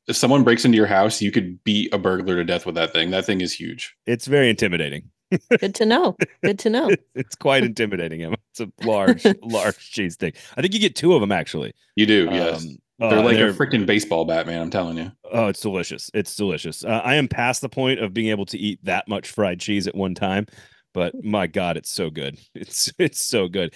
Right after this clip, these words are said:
Speaker 2: And of course, this past weekend was the national championship game, and my, um, tradition when I watch the national championship game is chicken wings. You've got killer chicken wings from Jasper's, of course. You can order 'em. You can cater a meal if you got a playoff game coming up.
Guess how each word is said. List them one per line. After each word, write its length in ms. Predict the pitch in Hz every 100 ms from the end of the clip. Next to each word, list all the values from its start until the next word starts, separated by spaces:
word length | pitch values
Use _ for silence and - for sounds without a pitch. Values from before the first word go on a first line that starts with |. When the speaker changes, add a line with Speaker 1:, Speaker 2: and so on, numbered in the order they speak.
| - -
Speaker 2:
And 200 | 165 214
of 80 | 185
course, 240 | 170 170 151
this 120 | 143
past 240 | 160 139
weekend 220 | 160 143
was 140 | 135 120
the 40 |
national 300 | 123 123 120
championship 440 | 117 127 127 135 110
game, 300 | 127 123 117 _ _ _ _
and 420 | 110 107 104 98
my, 640 | 104 107 104 101 98 92 -
um, 560 | 98 90 87 87 85 - _ _ _ -
tradition 480 | 139 127 156 165 143
when 80 |
I 80 | 131
watch 280 | 127 123 -
the 60 | 120
national 300 | 110 - 95
championship 440 | 120 110 - 101
game 320 | 113 113 110 -
is 320 | 95 90 -
chicken 300 | - 123 123
wings. 360 | 120 113 104 - _ _ -
You've 140 | 101
got 180 | 107 98 _
killer 300 | - 139 135
chicken 280 | 135 113 110
wings 400 | 101 98 - - -
from 140 | 95
Jasper's, 420 | 98 95 - 92
of 80 | 87
course. 320 | - 98 -
You 60 | 95
can 120 | 95
order 280 | 101 107 110
'em. 120 | 101
You 80 | 95
can 120 | 98
cater 340 | 110 127 123 120
a 160 | 101
meal 320 | 95 113 123
if 80 | 117
you 40 | 101
got 100 | 85
a 40 |
playoff 320 | - 127 120
game 140 | 120 117
coming 220 | 120 117
up. 200 | 117